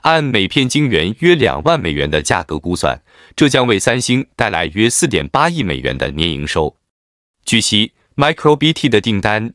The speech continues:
已在三星位于韩国华城市的S三生产线开始生产，而 Canon 计划于二零二六年初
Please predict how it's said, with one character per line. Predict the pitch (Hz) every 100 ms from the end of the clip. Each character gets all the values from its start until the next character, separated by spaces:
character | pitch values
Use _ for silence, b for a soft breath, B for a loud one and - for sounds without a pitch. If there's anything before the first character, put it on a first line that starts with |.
| _
已 | - 95
在 | 101 101
三 | 131 123
星 | 120 123 135
位 | - 98
于 | 78 87
韩 | - 120 123
国 | 110
华 | - 98
城 | - 101
市 | 101
的 | 87 69 -
S | 123 147 - 113
三 | 110 151 151
生 | 160
产 | 151 71
线 | 69 78 -
开 | - 90
始 | - 69
生 | 113 131
产， | - 58 - b b b b b
而 | 92 120
Canon | 135 - 185 170 98 71
计 | - 113
划 | - 85
于 | 76
二 | - 143 110
零 | 113
二 | 147
六 | 131
年 | 87 78 85
初 | - 107